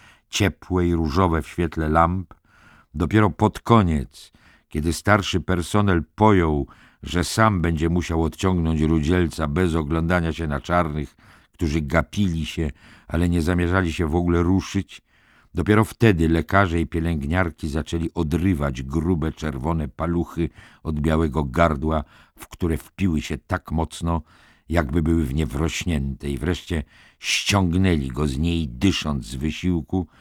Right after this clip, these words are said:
I dopiero wtedy zrobił coś, co wskazywało, że nie jest normalnym,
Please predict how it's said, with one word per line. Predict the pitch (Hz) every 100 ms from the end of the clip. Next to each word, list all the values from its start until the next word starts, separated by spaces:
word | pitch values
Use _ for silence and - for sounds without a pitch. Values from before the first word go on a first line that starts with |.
| - - _
I | -
dopiero | 87 98 95
wtedy | - 110 90 78
zrobił | 64 90 82 78 67
coś, | - 98 98 - - - _ _ _ _
co | - 87
wskazywało, | - - 87 67 78 87 95 87
że | 78 85
nie | 101 98
jest | 80 -
normalnym, | 80 78 76 85 82 80 78 76